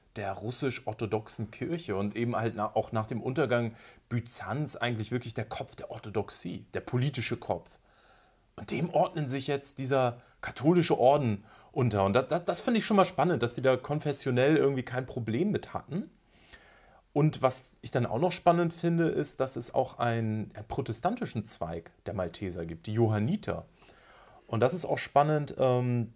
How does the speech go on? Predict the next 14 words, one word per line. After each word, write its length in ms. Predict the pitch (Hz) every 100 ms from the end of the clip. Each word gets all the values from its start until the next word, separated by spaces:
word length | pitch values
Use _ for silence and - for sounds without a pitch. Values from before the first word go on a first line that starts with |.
| -
der 300 | 113 113 113
Malteserorden, 760 | 110 107 127 160 160 - 139 131
der 100 | 123
war 100 | 123
so 120 | 123
in 100 | 117
so 320 | 110 107 101 - _
Baleien, 540 | 101 101 98 117 123 104
nennt 200 | 92 87
sich 180 | -
das, 200 | - 87
untergliedert, 760 | - 110 98 - 98 95 90 87
so 80 | 90
Bezirke. 640 | - - 123 123 123